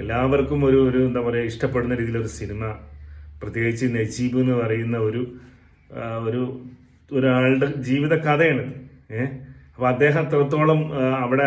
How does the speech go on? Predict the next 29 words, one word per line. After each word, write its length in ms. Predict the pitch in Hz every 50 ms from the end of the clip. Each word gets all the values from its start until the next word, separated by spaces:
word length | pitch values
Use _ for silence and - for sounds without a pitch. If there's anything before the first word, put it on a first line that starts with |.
| 127 120
അനുഭവിച്ചിട്ടുണ്ടെങ്കിൽ 760 | 120 123 120 127 139 143 139 139 151 139 143 135 135 135 131
നിങ്ങളൊന്ന് 240 | 131 131 131 127 117 117
ആലോചിച്ച് 300 | 117 123 123 117 - 135
നോക്കിയാണ്. 280 | 117 113 117 107 104 104 - - - _ _ _ _ _ _ _ 123
ഒരു 100 | 120 127 120 -
പ്രവാസിയായ 800 | 120 117 113 120 131 135 131 135 - 151 135 135 127 120 120 123 120 117 110
വ്യക്തിയുടെ 480 | 104 - - - 131 123 120 120 117 117 107 98
ജീവിതം, 380 | 104 104 101 101 104 98 98 90 87 - -
പ്രവാസിയായി 720 | - 95 98 101 107 101 - - 113 104 101 101 98 98 101 101 - - - - - _ _ -
യാദൃച്ഛികമായി 720 | 107 104 107 107 104 - 113 110 110 110 110 110 113 110 107
അവിടെ 180 | 101 101 104 107 101
എത്തിപ്പെടുന്ന 480 | 104 - 107 - - 98 95 98 98 104 101
ഒരു 80 | 95 95
വ്യക്തിന്റെ 440 | 95 82 80 - 113 104 101 107 104 101 95 90
ജീവിത 300 | 98 101 98 101 98 107 104 - -
കഥ, 160 | 90 85 98 98 - - - _ _ - - - _ _ _ _ _ _ _ _ _ _ _ _ _ - _ - 104 101
റിയൽ, 220 | 113 120 127 131 131 131 120 117 127
റിയൽ 200 | 127 143 143 135 139
ലൈഫിൽ 260 | 135 127 120 - 135 135 131 127
നടന്ന 240 | 120 120 113 127 139 131
ഒരു 80 | 131 131 127
കഥയാണ് 340 | 117 110 107 120 120 117 104
നിങ്ങൾ. 160 | 95 92 87 90 90 101
ആ 20 | 110 110 110
റിയൽ 200 | 110 120 120 127 123
ലൈഫിൽ 220 | 123 120 120 131 131 123 123
നടന്ന 260 | 113 107 110 117 120 120 117 110
ഒരു 120 | 110 107 107 104 - - - _ _ _ _ - 110 110
എന്തോരം 480 | 113 120 117 131 131 135 135 135 135